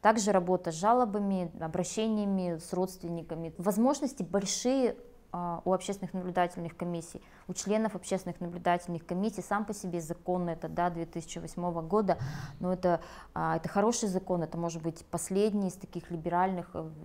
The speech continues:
одних законов, да, то есть это вот принятый при Медведеве. Э, сейчас, конечно, пытаются его атаковать с разных сторон и вносить в него какие-то поправки. В кодекс этики членов У Н К эти поправки уже внесены, но в закон пока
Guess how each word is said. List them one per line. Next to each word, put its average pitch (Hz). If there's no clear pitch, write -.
одних 170
законов, 185
да, 165
то 170
есть -
это 160
вот 156
принятый 160
при -
Медведеве. 165
Э, 165
сейчас, -
конечно, 170
пытаются 156
его 160
атаковать 190
с -
разных 190
сторон 165
и 156
вносить 165
в -
него 165
какие-то 165
поправки. 196
В -
кодекс 175
этики -
членов 160
У 170
Н 160
К 165
эти 160
поправки 160
уже 160
внесены, 180
но 170
в 165
закон 220
пока 190